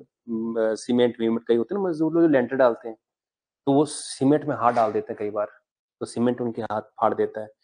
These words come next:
ये कोई मिट्टी में काम करते हैं तो मिट्टी जो होती है हाथ को फाड़ देती है, माने थोड़े दरार डाल देती है उसके अंदर,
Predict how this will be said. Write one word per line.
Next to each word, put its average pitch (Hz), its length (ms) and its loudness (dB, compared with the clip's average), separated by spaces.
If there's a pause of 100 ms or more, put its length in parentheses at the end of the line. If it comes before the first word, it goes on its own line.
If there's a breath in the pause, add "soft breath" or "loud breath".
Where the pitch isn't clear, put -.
(360)
ये 127 60 -2
कोई 131 120 -2
मिट्टी 120 280 -2
में 117 120 -2
काम 110 200 -4
करते 104 260 -12
हैं 104 60 -16
तो 110 100 -4
मिट्टी 113 240 0
जो 110 80 -6
होती 107 220 -8
है 110 60 -6
हाथ 104 140 -4
को 117 280 -4
फाड़ 117 340 4
देती 107 260 -2
है, 101 60 -4
माने 123 280 -2
थोड़े 127 260 -2
दरार 120 280 4
डाल 107 180 -2
देती 107 220 -4
है 107 60 -4
उसके 107 160 -12
अंदर, 104 180 -10